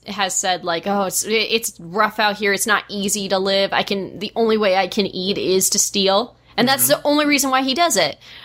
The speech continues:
Speaker 1: um, is stealing, is 'cause he can't afford it. He, he, there's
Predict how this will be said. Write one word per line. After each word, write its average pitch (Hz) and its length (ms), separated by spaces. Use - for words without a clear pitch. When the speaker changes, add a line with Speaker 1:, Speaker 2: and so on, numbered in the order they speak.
Speaker 1:
um, 190 360
is 220 240
stealing, 247 300
is 196 120
'cause 214 120
he - 280
can't 233 280
afford 277 320
it. - 180
He, 220 200
he, 226 180
there's 226 460